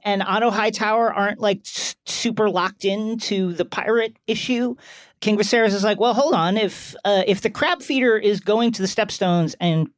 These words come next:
and clearing out the pirates, then that's good, right?" And Otto's like, "Yeah, what the king said, isn't that good?" And then Rhaenyra enters. She's,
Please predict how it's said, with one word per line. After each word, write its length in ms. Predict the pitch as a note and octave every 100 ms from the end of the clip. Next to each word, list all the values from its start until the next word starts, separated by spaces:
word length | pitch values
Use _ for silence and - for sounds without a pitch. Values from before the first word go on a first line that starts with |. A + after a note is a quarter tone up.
| -
and 260 | E3+ D#3+
clearing 280 | D#3+ A3+ G#3
out 100 | F#3+
the 80 | -
pirates, 460 | - - G3 E3 -
then 80 |
that's 140 | A3+ -
good, 520 | D3+ B2+ G4 G#3+ B2+ C3+
right?" 360 | F3 D#4 A#4+ _ - -
And 140 | - G3
Otto's 300 | G#3+ A#3+ A#3
like, 160 | C#4 -
"Yeah, 460 | F#4 F#4+ D#3+ F#2+ - _ -
what 160 | A#3+
the 60 | C#4+
king 260 | D#4+ G4+ F#4
said, 260 | - G#3+ F3
isn't 180 | A3+
that 180 | C#4 C#4+
good?" 200 | B3+ D#4
And 80 | B3+
then 100 | F3+
Rhaenyra 340 | E3+ E3 D3+
enters. 360 | A2+ B2 - -
She's, 340 | - D#3 -